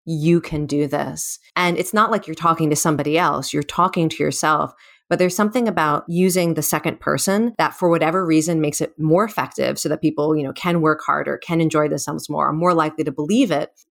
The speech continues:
It's like a way of cultivating a self-to-self relationship that allows you to be more strategic about mentoring yourself and supporting yourself.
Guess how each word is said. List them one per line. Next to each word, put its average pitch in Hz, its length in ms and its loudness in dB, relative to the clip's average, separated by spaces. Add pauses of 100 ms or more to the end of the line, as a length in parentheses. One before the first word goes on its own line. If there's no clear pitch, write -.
It's 196 100 -6
like - 80 -2
a 262 60 2
way 294 120 4
of 285 120 -2
cultivating 202 680 0
a 151 60 -2
self-to-self 156 920 -2
relationship 151 960 0 (240)
that 170 200 2
allows 170 640 0
you 151 460 2 (100)
to - 80 -12
be 202 120 2
more 208 200 4
strategic 208 840 -2
about 185 220 0
mentoring 165 560 0
yourself - 540 -4
and 160 140 -6
supporting 214 500 0
yourself. 139 540 -2